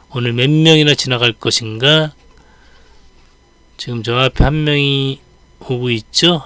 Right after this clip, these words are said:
한 분이 오고 지나가고 있는데, 자, 요 분은 빼놓고 이제 말씀드리도록 하겠습니다. 본격적으로 이제 작업을 시작했죠.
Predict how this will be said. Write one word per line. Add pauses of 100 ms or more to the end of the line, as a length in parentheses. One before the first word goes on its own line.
한
분이
오고
지나가고
있는데, (460)
자,
요
분은 (520)
빼놓고 (160)
이제 (160)
말씀드리도록
하겠습니다. (840)
본격적으로
이제
작업을
시작했죠.